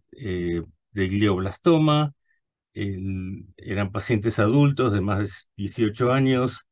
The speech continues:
eh, con un buen estado físico general y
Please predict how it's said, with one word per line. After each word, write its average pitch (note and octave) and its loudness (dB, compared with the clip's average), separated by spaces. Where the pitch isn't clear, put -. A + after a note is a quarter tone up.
eh, F#2+ -2
con G2+ 0
un G2+ 2
buen A#2 2
estado A2+ 2
físico A2 -4
general C3 2
y D3+ 0